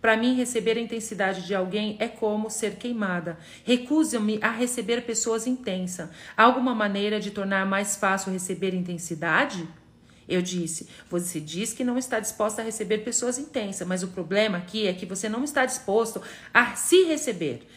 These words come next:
Na verdade, você é muito intensa, mas você não está disposta a ver os lugares onde poderia ser intensa de alguma forma que criaria mais pra você. Você acredita que ninguém lhe receberá se for intensa,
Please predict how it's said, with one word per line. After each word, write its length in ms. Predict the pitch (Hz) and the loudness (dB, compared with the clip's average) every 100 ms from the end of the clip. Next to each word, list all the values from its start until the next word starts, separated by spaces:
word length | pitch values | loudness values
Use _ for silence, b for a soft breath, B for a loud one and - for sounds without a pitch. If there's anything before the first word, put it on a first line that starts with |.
| B | B
Na 160 | - 233 | 4 4
verdade, 480 | 214 190 214 214 196 | 4 4 6 6 4
você 240 | 190 202 | -2 -2
é 60 | 262 | 0
muito 340 | 226 254 247 | 2 0 0
intensa, 480 | 180 175 165 165 - B B | -6 -8 -6 -8 -10 B B
mas 180 | 208 214 | 2 4
você 300 | 196 214 226 | 4 -2 0
não 220 | 214 254 | 0 2
está 180 | 302 285 | 0 0
disposta 540 | 240 - - 214 220 - | -2 -2 2 2 2 -4
a 80 | 247 | -2
ver 220 | 226 202 | 0 0
os 100 | 208 | -2
lugares 540 | 220 196 190 190 185 | -2 0 0 0 -4
onde 160 | 196 190 | -6 -6
poderia 440 | 214 208 220 240 | -4 -2 0 0
ser 200 | 247 277 | -2 -2
intensa 480 | 269 285 277 269 220 | -4 -2 -2 -2 -4
de 120 | 185 | -4
alguma 380 | 202 196 208 214 | -4 -4 -2 -2
forma 480 | 214 220 214 208 180 B B | 0 2 4 2 -2 B B
que 100 | 254 | -8
criaria 500 | 247 254 240 226 254 | -2 0 2 2 2
mais 300 | 226 190 214 | 4 2 2
pra 160 | - 170 | -2 -6
você. 380 | 156 - - - B B - | -6 -10 -10 -12 B B -6
Você 220 | 233 277 | 0 0
acredita 680 | 269 247 185 - 240 233 | 2 -2 -2 -2 -2 0
que 120 | 208 240 | -4 0
ninguém 600 | 254 294 214 233 233 214 | 2 2 4 4 4 2
lhe 80 | 196 | 0
receberá 640 | 208 208 202 202 208 214 | -2 -2 0 4 4 4
se 160 | 208 | 2
for 180 | 185 180 | -4 -4
intensa, 560 | 175 175 170 165 - | -4 -6 -6 -6 -8